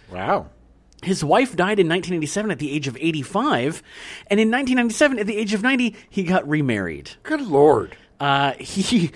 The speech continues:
Speaker 2: you would think, "Oh, not a lot of time." No, he lived to be a hundred and six.
Speaker 1: I'm surprised he didn't have a baby.
Speaker 2: I, I honestly
Speaker 1: Like all these weirdos.
Speaker 2: The, the thing is, is I'm pretty sure the woman he married was in her eighties. She was somebody that worked at the studio for a really long time.
Speaker 1: Well, that's nice that it was age appropriate.
Speaker 2: Yeah, I think it was, I think it was more appropriate,
Speaker 1: I
Speaker 2: yeah.
Speaker 1: think if you're ninety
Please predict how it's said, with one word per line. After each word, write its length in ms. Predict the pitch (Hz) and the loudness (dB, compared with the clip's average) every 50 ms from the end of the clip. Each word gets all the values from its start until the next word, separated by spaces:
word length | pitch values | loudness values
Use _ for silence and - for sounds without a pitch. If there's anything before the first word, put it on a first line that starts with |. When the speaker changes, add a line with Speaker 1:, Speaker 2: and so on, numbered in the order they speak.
| - - - | -10 -12 -2
Speaker 2:
you 140 | - 208 220 | 2 4 4
would 100 | 240 226 | 4 4
think, 320 | 190 - 330 330 285 - - 202 | 2 0 0 0 0 0 2 6
"Oh, 240 | 233 226 202 180 160 | 8 8 10 10 8
not 160 | 160 185 202 | 8 6 6
a 40 | 196 | 6
lot 140 | 196 190 | 6 4
of 80 | 190 190 | 4 4
time." 380 | - 220 233 240 233 190 - - | 4 4 4 4 4 2 0 -2
No, 300 | - 185 214 214 190 180 | 0 4 6 8 8 6
he 180 | 165 - 247 269 | 4 4 0 -2
lived 260 | 233 247 320 320 285 | 2 2 2 2 2
to 40 | 285 | 0
be 140 | 247 285 254 | 2 2 2
a 80 | 233 | 2
hundred 420 | 208 - 247 285 320 339 330 330 277 | 2 4 6 6 6 6 6 6 6
and 160 | 277 233 185 | 6 4 4
six. 640 | - - - - - 359 339 - - - - - | 2 -2 0 2 4 4 4 4 2 -2 -2 -2
Speaker 1:
I'm 60 | - - | -2 -2
surprised 500 | - - - - 190 185 185 175 147 160 | -4 -6 -4 0 4 4 4 4 4 2
he 40 | |
didn't 200 | 151 147 147 139 | 0 0 0 0
have 180 | 127 127 120 117 | -2 -2 0 -2
a 60 | 113 | -2
baby. 500 | 104 104 104 101 98 95 101 95 92 - - | -2 -2 -2 -2 -2 -4 -6 -8 -8 -6 -2
Speaker 2:
I, 180 | - - 156 143 135 | -2 -2 -2 -2 -4
I 200 | 147 139 131 139 123 131 - | -6 -4 -4 -4 -4 -2 0
honestly 460 | 143 127 147 156 - - 131 127 123 | 0 2 0 0 -2 -2 -2 -2 0
Speaker 1:
Like 80 | 120 131 | 0 0
all 100 | 135 139 | 0 2
these 240 | 139 131 117 107 - | 2 0 -2 -2 -8
weirdos. 680 | 101 110 117 123 123 120 110 107 98 90 87 87 - | -6 -2 0 0 2 2 2 0 0 -2 -6 -8 -10
Speaker 2:
The, 60 | - - | -4 -4
the 60 | 185 | -2
thing 200 | - 240 254 254 | 0 2 2 2
is, 100 | 220 151 | 2 0
is 80 | 156 147 | 0 -2
I'm 120 | 165 151 | -2 -2
pretty 200 | 151 - 180 180 156 | 0 0 0 0 0
sure 180 | - - 151 | 0 2 2
the 80 | 131 120 | 2 2
woman 180 | 107 104 104 101 | 0 -2 -4 -6
he 80 | 107 | -6
married 320 | 98 92 85 87 92 90 78 | -6 -6 -4 -6 -6 -6 -8
was 140 | - - | -10 -10
in 80 | 98 92 | -10 -12
her 120 | 92 101 - | -12 -12 -12
eighties. 500 | - 90 90 90 87 80 78 - - - - | -12 -12 -12 -12 -12 -14 -14 -14 -16 -16 -12
She 120 | - - 156 | -8 -4 -4
was 100 | 143 - | -2 -2
somebody 180 | - 147 139 131 | -2 -2 -2 -2
that 120 | 104 87 87 | -2 -4 -6
worked 140 | 98 95 - | -10 -12 -12
at 40 | - | -14
the 60 | 87 | -12
studio 320 | - - 113 87 90 87 | -10 -10 -8 -8 -8 -10
for 140 | 82 - 101 | -10 -10 -10
a 40 | 82 | -10
really 180 | 76 82 80 76 | -10 -12 -14 -12
long 240 | 78 78 78 78 73 | -14 -14 -16 -16 -16
time. 240 | - 82 76 76 | -16 -14 -14 -12
Speaker 1:
Well, 100 | 294 302 | -10 -6
that's 240 | 311 311 294 285 - | -4 -2 -2 -2 -4
nice 300 | 117 113 104 107 101 - | -6 -6 -4 -4 -6 -6
that 100 | - 101 | -8 -12
it 60 | 101 | -10
was 160 | 92 95 92 104 | -10 -10 -10 -10
age 240 | 107 101 95 - | -10 -10 -10 -10
appropriate. 420 | 90 - - 95 87 - - 87 - | -12 -12 -10 -10 -8 -4 0 0 0
Speaker 2:
Yeah, 80 | - | 0
I 100 | - 123 | 0 -2
think 220 | 131 143 160 139 127 | -2 -4 -4 -4 -4
it 40 | 120 | -4
was, 200 | 98 90 - - | -6 -8 -12 -10
I 40 | - | -12
think 140 | 113 101 95 | -10 -10 -10
it 40 | 90 | -12
was 100 | 85 73 | -14 -14
more 220 | 85 87 82 78 76 | -14 -14 -14 -14 -14
appropriate, 420 | - - 76 73 - 85 78 - | -14 -16 -16 -16 -16 -16 -16 -14
Speaker 1:
I 40 | - | -10
Speaker 2:
yeah. 40 | 220 | -6
Speaker 1:
think 160 | 262 262 220 | -6 -4 -4
if 160 | 202 180 - | -4 -6 -6
you're 100 | 139 127 | -6 -6
ninety 760 | 131 123 120 120 120 123 123 120 113 107 104 101 101 98 104 - | -4 -4 -2 -2 -2 -2 -2 -2 -2 -2 -2 -2 -4 -4 -6 -10